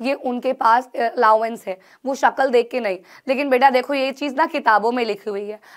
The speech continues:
आप फटे पुराने कपड़ों में, like हमारे दिल्ली में क्राउन प्लाजा is the, अ, बहुत नियरेस्ट, अ, होटल है,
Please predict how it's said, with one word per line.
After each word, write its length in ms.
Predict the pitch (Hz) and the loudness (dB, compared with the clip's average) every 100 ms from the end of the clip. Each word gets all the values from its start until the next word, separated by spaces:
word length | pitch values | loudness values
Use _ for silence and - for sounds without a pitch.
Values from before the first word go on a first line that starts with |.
| - | 0
आप 180 | 269 247 | 0 2
फटे 220 | 269 285 | 0 0
पुराने 560 | 262 - 302 240 226 254 | -4 -6 2 4 4 2
कपड़ों 280 | 233 247 | 0 0
में, 200 | 254 254 | -2 -2
like 260 | 240 247 254 | 2 0 0
हमारे 220 | 254 247 | -2 0
दिल्ली 260 | 240 214 233 | 2 2 2
में 120 | 254 | -4
क्राउन 300 | 254 214 233 | 0 0 0
प्लाजा 300 | 247 220 220 | 0 0 0
is 100 | 226 | -4
the, 240 | 214 247 - - - _ | -2 -4 -4 -16 -20 _
अ, 300 | 233 214 208 | 4 6 4
बहुत 360 | 202 202 233 233 - | 2 4 4 4 -4
नियरेस्ट, 680 | 233 220 233 254 262 - _ _ _ _ _ _ | -2 4 6 6 4 -4 _ _ _ _ _ _
अ, 60 | 233 | 4
होटल 680 | 214 208 208 214 214 214 | 6 6 4 2 4 4
है, 280 | 220 214 240 | 2 0 -2